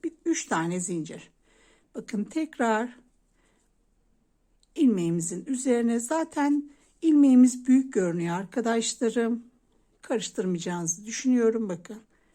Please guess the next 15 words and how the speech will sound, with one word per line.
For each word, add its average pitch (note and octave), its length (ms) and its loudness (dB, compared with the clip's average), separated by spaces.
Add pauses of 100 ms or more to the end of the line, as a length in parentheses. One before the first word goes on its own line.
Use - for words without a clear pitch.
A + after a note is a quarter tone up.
(880)
Tam D4+ 300 4
bu B3 120 0
örneği A3 480 -2
topladığımız, F#3+ 1080 -4 (1300)
hemen A3+ 240 2
yanına A3+ 540 2
bir G#3+ 100 -20
tane F#3+ 360 -4
trabzan F3+ 540 -4
yapmıştık. A#3+ 680 -6 (540)
Onun C4 300 2
tepe B3 340 -2
noktasına E3+ 680 -6
denk E3+ 260 -6
geliyor. D3+ 340 -8